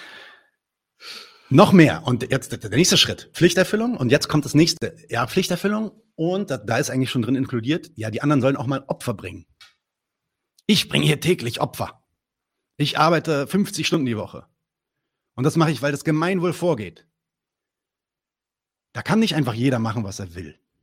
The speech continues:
Sondern da muss man auch mal zurückstecken. Jetzt ein interessanter Satz. Könnt ihr mal überlegen, von welchem Politiker das kam.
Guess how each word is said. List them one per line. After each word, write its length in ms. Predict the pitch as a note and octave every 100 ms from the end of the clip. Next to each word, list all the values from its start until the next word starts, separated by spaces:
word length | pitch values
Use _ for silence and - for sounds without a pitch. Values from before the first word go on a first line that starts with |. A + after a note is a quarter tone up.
| _ _ -
Sondern 220 | A#2 A#2
da 100 | B2
muss 140 | D#3+
man 100 | G#3
auch 60 | E3+
mal 160 | F#3
zurückstecken. 560 | - E3+ A#3 - G#2 G2 _ _ _ _ _ _ _ _ - - - _ _
Jetzt 220 | A2+ A#2
ein 60 | C3+
interessanter 520 | B2 G#2 F#2 B2+ A#2
Satz. 300 | G2+ - _ _ _ _ _ _ _ _ _ _ _ _
Könnt 160 | - A2
ihr 40 |
mal 140 | G#2 G2+
überlegen, 320 | G2+ G#2 F#2
von 180 | - G#2
welchem 220 | A2+ A2+
Politiker 400 | G#2+ A2+ G#2 F2+
das 140 | -
kam. 200 | - -